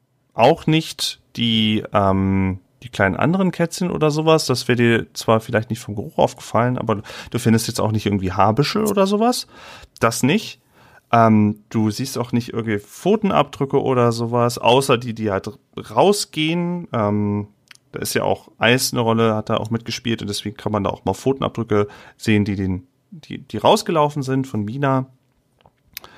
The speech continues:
Ähm, und du siehst sogar auch ein, zwei, äh, Blutstropfen, die,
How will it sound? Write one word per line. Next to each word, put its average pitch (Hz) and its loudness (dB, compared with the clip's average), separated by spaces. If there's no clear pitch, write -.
Ähm, 104 4
und 123 0
du 123 0
siehst 135 -2
sogar 135 4
auch 135 2
ein, 117 4
zwei, 104 2
äh, - -4
Blutstropfen, 120 -2
die, 95 0